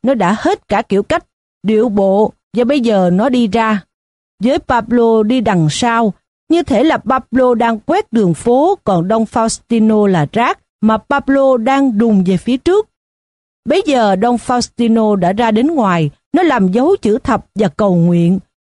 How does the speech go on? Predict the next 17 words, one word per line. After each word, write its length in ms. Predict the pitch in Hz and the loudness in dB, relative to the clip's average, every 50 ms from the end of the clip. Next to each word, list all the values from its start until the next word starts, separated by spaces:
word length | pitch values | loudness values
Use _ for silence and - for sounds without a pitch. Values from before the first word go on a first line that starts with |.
| _ 175 | _ -4
rồi 340 | 202 226 220 220 214 208 208 | -2 0 2 2 2 2 2
lấy 220 | 214 240 302 381 370 | 2 2 0 0 -2
hai 260 | - 285 285 269 254 | -2 -2 -2 -2 -2
tay 300 | - 254 254 247 240 214 - | -2 -2 -2 -2 -2 -4 -2
che 200 | - 262 247 233 | -2 0 0 2
mắt 280 | 220 240 302 - - _ _ - | 2 2 0 0 -2 _ _ -4
bước 240 | 214 311 381 - | -2 -2 -2 -2
xuống 300 | - - 311 302 349 415 370 | -2 -2 0 0 0 0 0
bậc 240 | 214 220 180 - - | 0 -2 -2 -2 -4
thềm 340 | - 202 202 190 170 156 143 - _ _ | -2 0 0 2 0 0 -2 -4 _ _
và 180 | - 185 214 208 | -4 -2 -2 0
đi 320 | 190 208 285 294 294 285 | 0 0 0 0 0 0
vào 220 | 220 196 226 196 175 | 0 0 0 0 0
giữa 340 | 151 147 180 170 185 240 311 | 0 0 0 0 0 0 -2
hai 280 | 254 233 254 254 233 | -2 -2 -2 -2 0
hàng 280 | 214 214 202 175 165 165 | 0 0 0 0 0 2
người. 280 | 175 175 175 165 147 | 2 2 2 0 0